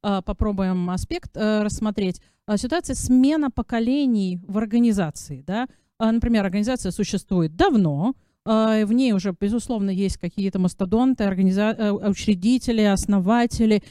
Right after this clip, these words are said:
и даже первый круг, э, со-, соратников и сотрудников, которые, э, проработали какое-то время в организации. А, но, тем не менее, как бы п-, приходят новые сотрудники в организацию, расширяется организация. Как, какие есть подходы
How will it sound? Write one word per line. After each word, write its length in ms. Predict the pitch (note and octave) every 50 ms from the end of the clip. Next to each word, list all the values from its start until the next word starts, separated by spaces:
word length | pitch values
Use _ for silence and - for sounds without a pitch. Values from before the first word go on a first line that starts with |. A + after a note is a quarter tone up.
| - _
и 60 | G#3+
даже 220 | G#3+ A3 A#3 G3+ G#3
первый 280 | - A3 A3 G#3+ G3+
круг, 300 | - - A#3 A3+ - - -
э, 160 | A3 G3+ G3+
со-, 260 | F#3 - G#3 G3 G3 F#3+
соратников 580 | - - G3+ G#3 G3+ G3 - G3+ - G3+ F3
и 60 | G3
сотрудников, 600 | E3+ - F3+ - - D4 D#4 C4+ C4 B3+ - A#3+
которые, 420 | - - A3+ G#3+ - A3+ A3+ G#3+ - - _ _ _
э, 280 | - A3 G#3+ A3 G#3+ G#3
проработали 640 | G#3 A3 G#3+ A3 G#3+ A3 G#3+ G3+ A3 A3 - G#3+ G3+
какое-то 420 | - G#3 G3 - A3 G3+ F#3+ G3+
время 240 | G3 G3+ G3+ G3 G3 F#3
в 20 |
организации. 560 | F#3 G3 G3+ G3 F#3+ F#3 F3+ - - F#3+ F3 - _ - - _
А, 240 | - A3 G#3+ A3 G#3+
но, 220 | A3 D4 F4 B3 G3+
тем 240 | - C#4 C4+ C4
не 80 | B3+ B3
менее, 400 | B3 D4 F4+ F#4 E4+ D#4 C4+ A#3+ - _ _ - G#3+ -
как 180 | _ A#3+ G#3+ F#3+
бы 140 | G#3 A3+ G#3
п-, 140 | - A#3 G#3+
приходят 600 | - A3+ A3 - - C#4 C4+ A3+ A#3 - - -
новые 400 | A#3 A#3 B3 B3 A3+ G3 G3+ F#3 F3
сотрудники 520 | - F#3+ F3 G#3 G#3 G3+ F#3+ F#3 E3+ -
в 60 | F3
организацию, 640 | F3+ F3+ E3+ F#3+ F#3+ F#3 G3+ D4 F#4+ - - C4+ A3+
расширяется 680 | G#3+ - - - G#3 G#3 G3 F#3 F#3 - - F#3 E3+ - _ _ _
организация. 480 | - F#3+ G3 G3+ A#3+ F4 F#4+ - D4 - - _
Как, 200 | - C4+ C4 - _ _ _ _
какие 420 | - D4+ D4 - - G#4+ F4 C#4 A3
есть 300 | G#3+ B3 A#3 - - -
подходы 600 | - F#3+ - - - E4 G4 G#4 - C4+ G#3